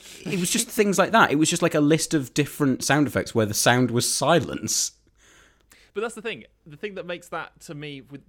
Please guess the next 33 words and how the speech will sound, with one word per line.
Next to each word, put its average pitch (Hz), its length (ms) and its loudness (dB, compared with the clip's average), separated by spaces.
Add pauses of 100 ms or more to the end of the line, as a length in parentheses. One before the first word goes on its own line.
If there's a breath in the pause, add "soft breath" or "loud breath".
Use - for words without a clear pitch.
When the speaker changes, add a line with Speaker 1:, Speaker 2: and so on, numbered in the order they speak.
(120)
Speaker 2:
with 147 160 -10
regards 139 260 -12
to 143 60 -20
Neverhood 131 580 -14 (540)
and 135 140 -8
its - 100 -16
sense 139 280 -16
of 113 100 -20
humour, 120 480 -12 (240)
Speaker 1:
Mm. 95 260 0
Speaker 2:
is 143 120 -12
that 147 140 -8
it - 120 -12
has 202 320 -8
jokes 180 360 -10
like 151 360 -12
that 151 220 -8
in 98 100 -20
it, - 200 -20 (220)
which 147 300 -14
are 156 140 -10
clearly, 180 600 -12
like, 110 320 -14 (160)
we 139 220 -8
are 131 240 -8
zany 127 520 -10
Looney 120 320 -14
Tunes 117 360 -16
crazy. 120 480 -12
We're, 104 260 -16
we're 117 300 -14
sort 120 160 -18
of 104 60 -18